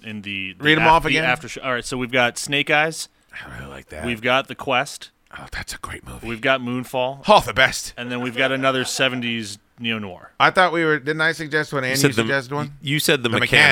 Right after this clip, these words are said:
Speaker 2: Mechanic, because they ma-
Speaker 1: Oh, The
Speaker 2: I,
Speaker 1: Mechanic,
Speaker 2: they
Speaker 1: which I
Speaker 2: remade
Speaker 1: st-,
Speaker 2: The
Speaker 1: I,
Speaker 2: Mechanic with Van Damme
Speaker 1: which
Speaker 2: and Ben Foster. I didn't know that was a remake.
Speaker 1: They remade it with Statham, too.
Speaker 2: That's what I meant to say. What'd I say?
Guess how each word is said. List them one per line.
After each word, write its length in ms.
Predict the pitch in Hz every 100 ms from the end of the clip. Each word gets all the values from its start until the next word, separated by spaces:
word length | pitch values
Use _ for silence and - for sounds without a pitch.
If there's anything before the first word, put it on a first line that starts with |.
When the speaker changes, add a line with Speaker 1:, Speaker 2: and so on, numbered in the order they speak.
| 110 90
Speaker 2:
Mechanic, 20 |
because 260 | 123 160
they 100 | 151
ma- 100 | 170 185 143
Speaker 1:
Oh, 140 | 160 156
The 80 | 147
Speaker 2:
I, 20 |
Speaker 1:
Mechanic, 440 | 147 151 139 120
Speaker 2:
they 160 | - 202
Speaker 1:
which 180 | 208 214
I 40 |
Speaker 2:
remade 100 | 165 285
Speaker 1:
st-, 20 | 262
Speaker 2:
The 80 |
Speaker 1:
I, 40 | 147
Speaker 2:
Mechanic 420 | 156 208 285 277
with 140 | 202 175
Van 140 | 202
Damme 160 | 214 208
Speaker 1:
which 40 |
Speaker 2:
and 80 | 208
Ben 140 | 196 180
Foster. 380 | 208 269 -
I 40 | 185
didn't 140 | 196
know 80 | 214
that 100 | 214
was 120 | 214
a 60 | 339
remake. 460 | 392 427 - -
Speaker 1:
They 120 | 160 165
remade 240 | 202 214
it 80 | 208
with 100 | 151
Statham, 500 | - - 196 143 107
too. 320 | - 190 - _ _
Speaker 2:
That's 120 | - 143
what 80 | 151
I 20 |
meant 160 | 127
to 60 | 107
say. 120 | 104
What'd 160 | 90 92
I 40 |
say? 200 | 85 73